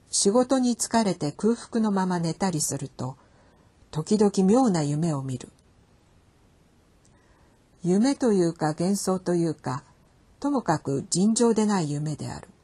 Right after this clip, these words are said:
食を求める食いしん坊の胃袋と、職業意識が重なって幻覚となって現れるものらしい。その内容を公開すると、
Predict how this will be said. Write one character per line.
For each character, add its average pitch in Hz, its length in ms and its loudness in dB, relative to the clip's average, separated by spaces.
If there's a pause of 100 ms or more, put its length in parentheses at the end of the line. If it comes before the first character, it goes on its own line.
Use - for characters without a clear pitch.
(2000)
食 214 440 0
を 220 40 4
求 214 280 2
め 202 120 4
る 156 100 2
食 202 220 -2
い 226 40 0
し 240 180 0
ん 196 140 0
坊 151 160 -4
の 143 160 -4
胃 156 100 0
袋 170 400 -4
と、 - 240 -12 (640)
職 - 400 2
業 247 200 2
意 226 100 4
識 - 260 -2
が 143 180 -6
重 - 300 -2
な 175 120 0
っ 170 60 -6
て - 360 -6 (240)
幻 170 200 -2
覚 - 240 -4
と 196 120 0
な 185 140 0
っ - 40 -8
て - 140 -10
現 185 420 -2
れ 185 80 -2
る 156 100 -8
も 135 140 -8
の 143 160 -6
ら 127 140 -10
し - 220 -2
い。 - 80 -16 (2000)
そ - 220 -4
の 214 160 2
内 202 260 2
容 233 240 2
を 208 60 -2
公 202 240 0
開 196 240 0
す 185 160 -2
る 185 80 -8
と、 139 280 -8